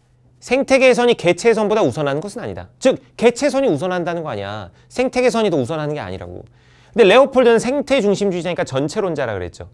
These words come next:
그래서 레오폴드는 생태계의 선이 더 우선하는데 레건이나 테일러는 개체론자이기 때문에 저렇게 얘기하겠죠. "생태계의 선이 개체보다 우월한 게 아니야.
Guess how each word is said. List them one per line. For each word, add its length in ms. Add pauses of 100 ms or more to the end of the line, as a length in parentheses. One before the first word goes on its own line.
그래서 220
레오폴드는 960 (200)
생태계의 560
선이 200
더 60
우선하는데 840 (720)
레건이나 480
테일러는 380
개체론자이기 720
때문에 480 (560)
저렇게 260
얘기하겠죠. 320
"생태계의 420
선이 200
개체보다 440
우월한 300
게 80
아니야. 340